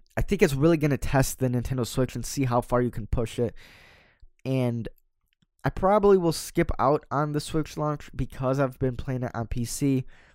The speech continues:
but still, I'm excited to see what it looks like and to see how well it runs. And for a lot of people, this is going to be a great game to pick up. So, uh, that's coming out.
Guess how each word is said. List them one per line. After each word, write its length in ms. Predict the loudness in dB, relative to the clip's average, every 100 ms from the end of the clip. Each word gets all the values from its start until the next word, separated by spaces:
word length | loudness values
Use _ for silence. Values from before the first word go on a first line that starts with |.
| _ 2
but 340 | 4 4 0 _ _ _ _ _
still, 300 | -2 4 4
I'm 120 | 4
excited 480 | 0 -2 2 2 0
to 100 | -4
see 160 | -2 2
what 160 | 2
it 60 | 2
looks 280 | 2 0 0
like 140 | -2
and 120 | -4
to 120 | -10
see 220 | -8 -2 0
how 180 | 2 2
well 280 | 4 2
it 180 | 0 -2
runs. 440 | -2 0 0 -4 -10 -14 -10
And 100 | -2
for 100 | 2
a 40 |
lot 220 | 4 4
of 140 | 2 -2
people, 240 | 0 2
this 200 | 0 -2
is 120 | -2
going 140 | -2 0
to 40 |
be 180 | 0 -2
a 300 | -2 -2 -4 -8 _
great 400 | -12 -4 0 0
game 180 | -2 -6
to 100 | -6
pick 280 | -4 -4 -2
up. 240 | -4 -4 _ _ -20
So, 420 | -10 -2 0 2
uh, 240 | 2 0 0 -6 -18 _ _ -14
that's 360 | 0 2 2
coming 280 | 2 0 2
out. 220 | 2 0